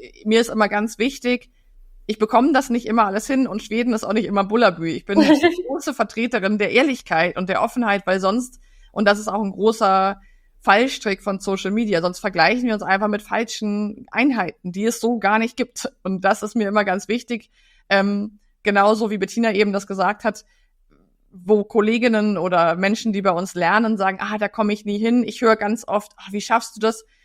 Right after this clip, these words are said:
Speaker 1: Und das ist aber zum Beispiel vielleicht eine Frau mit zwei kleinen Kindern oder ein Mensch, der einen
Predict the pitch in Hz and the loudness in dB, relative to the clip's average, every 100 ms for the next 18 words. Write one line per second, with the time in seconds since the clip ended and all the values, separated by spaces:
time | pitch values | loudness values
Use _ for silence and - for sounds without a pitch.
0 | _ _ 220 254 294 240 240 226 240 240 | _ _ 2 4 2 0 0 -2 -2 -4
1 | 208 226 - 208 233 220 - 233 233 254 | -4 -6 0 2 2 0 0 -2 2 0
2 | 262 381 359 208 123 - - 202 220 220 | 0 -2 0 -2 -4 -10 -2 2 4 4
3 | 220 226 - 214 214 240 269 - 220 226 | 2 0 0 0 2 0 -2 -2 2 2
4 | 226 220 233 233 233 233 | 2 0 0 0 -2 -4